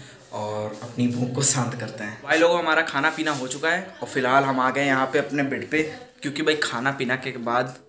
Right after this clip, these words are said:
करे क्या, मतलब दोपहर है तो कुछ करने का कुछ है नहीं, तो फिलहाल थोड़ा सा आराम करते हैं और कुछ सुकून की नींद लेते हैं और ये सुकून लेने के बाद फिर हम आपसे मिलते हैं।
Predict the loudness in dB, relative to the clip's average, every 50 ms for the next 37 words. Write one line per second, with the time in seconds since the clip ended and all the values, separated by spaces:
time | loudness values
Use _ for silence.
0 | _ _ -4 -2 0 0 0 0 -2 -6 -6 -6 -6 -6 -6 -6 -6 -8 -14 -20
1 | _ _ -16 -12 -10 -8 -6 -4 -2 -2 -2 0 -2 -2 -4 -4 -6 -8 -10 -10
2 | -8 -8 -8 -6 -2 0 0 2 2 2 2 2 0 0 0 -2 0 2 2 2
3 | 2 0 -2 -4 -8 -12 -16 -16 -16 -16 -18 -20 -20 _ -14 -10 -6 -4 -2 0
4 | 2 2 2 2 0 -2 0 2 2 2 2 2 0 0 0 2 2 2 2 0
5 | 0 -2 -6 -10 -10 -10 -10 -10 -10 -10 -12 -14 -18 -20 _ -12 -10 -8 -8 -8
6 | -8 -10 -10 -8 -6 -4 -4 -4 -4 -4 -2 -2 -2 -4 -4 -6 -4 -2 -2 0
7 | 0 0 -2 -2 -2 -4 -4 -4 -4 -4 -6 -10 -18 -20 -20 -20 -20 -20 -20 -16
8 | -8 -6 -4 -4 -2 2 2 2 2 0 -2 -2 -2 0 0 0 0 -2 -2 -4
9 | -2 0 0 -2 -2 -2 -4 -4 -4 -4 -4 -6 -6 -6 -6 -6 -6 -8 -10 -12
10 | -14 -16 -18 -18 -20